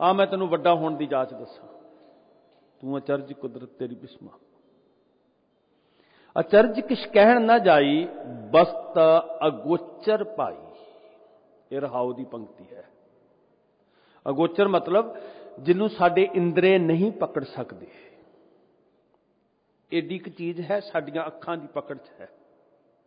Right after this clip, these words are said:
ਏਡਾ ਕੁ ਗ੍ਰੰਥ ਹੈ ਸਾਡੇ ਕੰਨਾਂ ਦੀ ਪਕੜ ਵਿੱਚ ਹੈ, ਏਡਾ, ਏਡੀ ਬਿਲਡਿੰਗ ਹੈ, ਏਡਾ ਆਕਾਸ਼ ਹੈ, ਏਡਾ ਸਮੁੰਦਰ ਹੈ, ਏਡੀ ਧਰਤੀ ਹੈ,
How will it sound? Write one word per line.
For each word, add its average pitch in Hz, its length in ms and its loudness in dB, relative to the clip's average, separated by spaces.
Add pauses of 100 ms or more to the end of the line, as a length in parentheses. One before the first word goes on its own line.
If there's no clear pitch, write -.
(720)
ਏਡਾ 170 260 4
ਕੁ 202 140 -6
ਗ੍ਰੰਥ 175 400 0
ਹੈ 202 220 2
ਸਾਡੇ 180 300 -4
ਕੰਨਾਂ 170 380 -4
ਦੀ 160 140 -12
ਪਕੜ 156 300 -8
ਵਿੱਚ 123 320 -14
ਹੈ, 90 120 -18 (2000)
ਏਡਾ, 208 600 4
ਏਡੀ 180 240 0
ਬਿਲਡਿੰਗ 175 420 0
ਹੈ, 202 340 0
ਏਡਾ 185 320 2
ਆਕਾਸ਼ 170 500 -2
ਹੈ, 196 220 2
ਏਡਾ 180 240 0
ਸਮੁੰਦਰ 170 520 -6
ਹੈ, 175 200 0
ਏਡੀ 185 260 -4
ਧਰਤੀ 170 520 -6
ਹੈ, 196 280 -2